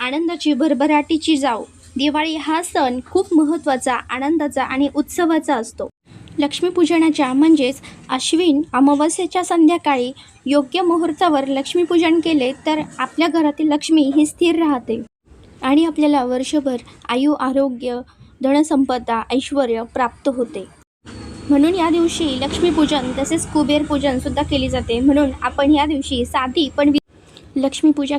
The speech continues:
कशी करायची आहे हे आपण बघणार आहोत. त्याचबरोबर लक्ष्मीपूजनाचा शुभ मुहूर्त, मंत्र, स्तोत्र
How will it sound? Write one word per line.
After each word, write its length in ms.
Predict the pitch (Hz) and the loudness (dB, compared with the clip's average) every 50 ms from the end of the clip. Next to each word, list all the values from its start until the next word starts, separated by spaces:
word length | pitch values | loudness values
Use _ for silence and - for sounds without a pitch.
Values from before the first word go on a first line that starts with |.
| 294 | -2
कशी 200 | 285 277 - 320 | -2 -2 -2 -4
करायची 400 | 294 - 294 269 262 247 - 269 | -6 -6 -6 -8 -8 -8 -8 -4
आहे 200 | 262 294 277 320 | -2 0 2 2
हे 240 | 320 294 294 339 339 | 2 2 0 0 2
आपण 280 | 311 277 - 285 285 277 | 0 0 0 0 -2 0
बघणार 340 | 254 254 240 247 262 254 | 0 -2 -2 -2 -4 -2
आहोत. 240 | 254 240 240 247 247 - - - _ _ _ _ _ _ _ _ _ - | -4 -4 -6 -6 -8 -10 -14 -20 _ _ _ _ _ _ _ _ _ -8
त्याचबरोबर 600 | 277 254 302 302 - - 269 254 247 247 240 233 | -6 -4 -4 -4 -2 -2 -2 -2 -2 -4 -4 -4
लक्ष्मीपूजनाचा 920 | 240 247 262 269 - - 311 339 294 311 269 294 277 294 294 240 240 240 240 254 | -4 -4 -4 -4 0 2 2 2 2 0 0 0 0 0 0 -2 -4 -6 -8 -6
शुभ 200 | - - 277 320 | -4 -2 -2 0
मुहूर्त, 440 | 320 302 302 311 285 254 254 - 262 | 2 2 4 2 2 0 -2 -4 -4
मंत्र, 600 | 247 247 254 269 285 311 294 - 277 247 240 254 | -2 -2 0 2 2 2 2 2 0 0 0 -2
स्तोत्र 540 | 247 - - 285 294 285 277 269 254 240 | -4 -2 0 0 0 0 0 -2 0 -2